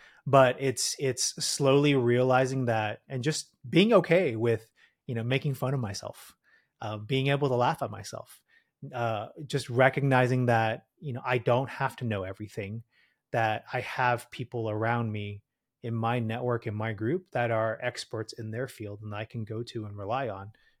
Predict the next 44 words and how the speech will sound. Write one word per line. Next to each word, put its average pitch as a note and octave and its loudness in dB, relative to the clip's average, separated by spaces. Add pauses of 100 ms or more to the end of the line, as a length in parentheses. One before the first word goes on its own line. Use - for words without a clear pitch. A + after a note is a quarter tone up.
(100)
versus A#2 -4
feeling A2+ -4
like G#2+ -6
I A2+ -2
have G#2+ -6
to A#2 -6
know G#2+ -4
the G#2+ -6
answer G#2 -8
myself. G#2 -8 (420)
And B2 0
I B2 0
think C3 0
it's C3 2
just, - -2
re-, C3 -6
I B2 -2
think B2 -2
the, A2+ 0
the A#2 -4
biggest B2+ 2
thing A#2+ -4
for A#2+ -4
me B2 2
is A2 -2
learning A2 -2
just G#2+ -10
that A2 -6
it A2+ -10
was A2 -6
okay A#2 -6
for A#2 -8
me A2+ -4
to G#2+ -6
embrace G#2+ -6
my A2 -10
mistakes - -10 (520)
and A#2 -6
see C3 0
it B2 2
as A#2 0
a A#2+ -4
learning A#2 -2
opportunity G#2+ -6